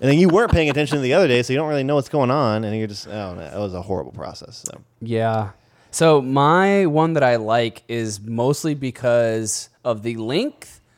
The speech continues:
Speaker 2: and because of the, uh, the sort of libertarian nature to it, I feel like.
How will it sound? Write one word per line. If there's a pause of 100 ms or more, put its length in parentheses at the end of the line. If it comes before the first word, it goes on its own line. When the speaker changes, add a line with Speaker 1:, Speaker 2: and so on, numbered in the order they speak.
(320)
Speaker 2:
and
because
of
the,
uh,
the
sort
of
libertarian
nature
to
it,
I
feel
like.